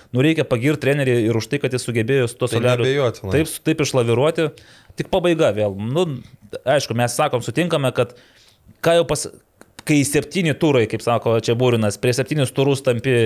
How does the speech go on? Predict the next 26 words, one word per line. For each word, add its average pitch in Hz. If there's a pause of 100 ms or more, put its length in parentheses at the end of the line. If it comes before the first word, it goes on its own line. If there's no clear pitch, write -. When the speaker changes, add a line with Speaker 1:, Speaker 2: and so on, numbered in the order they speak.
(200)
Speaker 1:
čempionu, 123 (260)
tai 117
ką 143
jau 131
tenais 131
be 123
išspausi 120
daugiau, 110
be 110
Speaker 2:
Ne, 117
tai 110
žinai, 107
Speaker 1:
išmotyvuosi? 104
Speaker 2:
kitas 127 (160)
Čeburino, 120
sakykim, 120
nu, 123
vis 135
tiek 160
irgi 151 (400)
jo 123
ir 135
Manto 131
Kuklio 131
istorija 117
yra 101